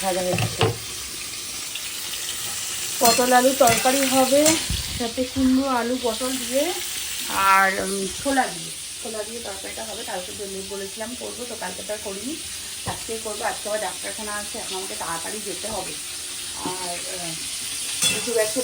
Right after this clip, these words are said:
বাজারে, মাছ টাছ অনেক কিছু আনবে, সবই শেষ হয়ে গেছে, মাছ টাছগুলো ধুতে হবে। আর কালকে হচ্ছে আমার বরের জন্মদিন, তো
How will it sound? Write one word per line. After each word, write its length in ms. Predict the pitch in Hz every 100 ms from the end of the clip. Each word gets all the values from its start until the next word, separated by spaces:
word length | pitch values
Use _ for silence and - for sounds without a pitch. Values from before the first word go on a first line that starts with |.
| 214
বাজারে, 360 | - 220 220 262 262
মাছ 160 | - - -
টাছ 160 | 226 220 202
অনেক 140 | - 226
কিছু 140 | 262 214
আনবে, 220 | 208 226 254
সবই 220 | 220 233 214
শেষ 120 | 214 196
হয়ে 120 | 214 214
গেছে, 240 | 214 - 277 - - - - -
মাছ 160 | 190 185 -
টাছগুলো 380 | 196 196 233 233
ধুতে 240 | 226 - 226
হবে। 180 | 208 175 170
আর 80 | 180 185
কালকে 240 | 190 220 220
হচ্ছে 180 | 220 226
আমার 160 | 208 208 202
বরের 260 | 190 196 185
জন্মদিন, 520 | 247 254 277 208 175 170 160 - - -
তো 60 | -